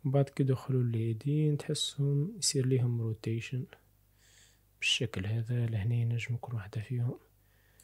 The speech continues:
نهبطوها شوية هكا، وكأنه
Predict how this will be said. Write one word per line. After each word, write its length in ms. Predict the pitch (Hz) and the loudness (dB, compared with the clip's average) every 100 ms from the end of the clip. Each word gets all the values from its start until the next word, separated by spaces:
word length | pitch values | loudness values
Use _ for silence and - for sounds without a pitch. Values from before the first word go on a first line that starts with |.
| _ _ - | _ _ -4
نهبطوها 680 | 117 117 - - 117 101 | 0 0 -4 -4 -2 -2
شوية 460 | 101 - 117 117 107 | -6 -4 -2 0 0
هكا، 340 | 113 - - - _ - - - _ _ _ - _ _ _ _ _ _ _ _ _ _ - _ _ _ _ | -2 -4 -8 -10 _ -20 -20 -20 _ _ _ -20 _ _ _ _ _ _ _ _ _ _ -20 _ _ _ _
وكأنه 680 | 156 131 127 143 131 127 131 | -4 -2 -2 0 2 2 0